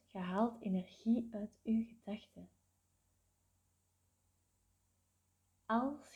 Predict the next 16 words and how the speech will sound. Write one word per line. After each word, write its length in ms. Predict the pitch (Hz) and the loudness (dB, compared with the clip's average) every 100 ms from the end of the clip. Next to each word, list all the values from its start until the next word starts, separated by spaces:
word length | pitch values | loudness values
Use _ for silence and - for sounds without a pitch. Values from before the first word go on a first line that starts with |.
| - | -2
jij 320 | 208 233 269 - _ _ _ _ _ _ _ _ _ _ _ _ _ _ _ | 0 0 -6 -16 _ _ _ _ _ _ _ _ _ _ _ _ _ _ _
heel 280 | - 262 302 | 4 6 6
positief 760 | - 277 269 262 269 269 - - | 4 4 4 4 2 2 0 -10
denkt, 360 | 175 214 262 - _ _ _ _ _ _ _ | -4 -2 -2 -6 _ _ _ _ _ _ _
dan 200 | 190 180 | -6 -6
heb 460 | - - 208 226 - | -8 -8 -2 -2 -4
je 200 | - - | -16 -6
energie. 760 | 226 208 214 - - 202 190 - _ _ _ _ _ _ _ _ _ _ _ _ _ _ - | 0 2 2 -2 0 0 0 -10 _ _ _ _ _ _ _ _ _ _ _ _ _ _ -10
Dat 140 | 196 | -4
is 140 | 196 - - | -4 -6 -20
zo'n 1000 | - - 262 269 277 269 262 254 247 226 | -14 2 6 8 8 6 4 2 4 4
groot 480 | 233 - 208 240 254 - | 4 -4 0 0 0 -8
iets 360 | 240 269 - - | -2 -2 -4 -4
waar 220 | 208 202 | 0 0
ik 100 | 202 | -2
ben 220 | 190 190 | -6 -8